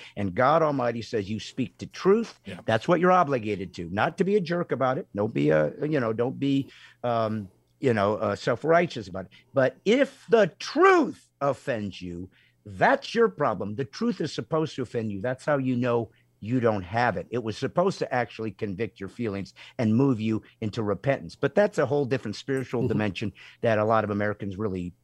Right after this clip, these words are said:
Speaker 1: aren't connected to anymore. So they have to replace that with postmodern cultural Marxist ideology. Make no mistake, my brother Bubba, political correctness is a secular religion.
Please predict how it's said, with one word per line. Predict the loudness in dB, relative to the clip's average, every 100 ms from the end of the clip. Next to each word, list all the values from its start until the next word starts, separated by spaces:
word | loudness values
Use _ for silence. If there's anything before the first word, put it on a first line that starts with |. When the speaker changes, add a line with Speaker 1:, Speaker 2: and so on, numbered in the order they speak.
| _ _ _
Speaker 1:
aren't | -4 -2 -4 _ -8
connected | 0 0 0 -2
to | -2
anymore. | -2 -2 -6 -2
So | 2
they | 4 4
have | 2
to | 0
replace | -4 -2 2 2 2 0
that | 0 -2 -8 -14 -4
with | -4 -4 2
postmodern | 6 6 4 0 2 2 -2 -4 -8 _
cultural | -2 2 2 0 -6 -2 2 2
Marxist | 2 2 2 0 -4 -10 -10 -10 -14 -16 -2
ideology. | 2 4 4 2 0 -8 -10 0
Make | 4 4 4
no | 2
mistake, | 2 -2 2 2 2 -4 -20 _ _
my | -6 -2 0
brother | 2 2 2 2
Bubba, | 2 2 2 0 -4 -20 _ _
political | 0 0 2 0
correctness | 2 2 0 -6 -8 -12 0
is | 2 2 0 -8
a | -8
secular | -6 0 0 0 -4 -2
religion. | -2 -2 -2 -4 -8 -16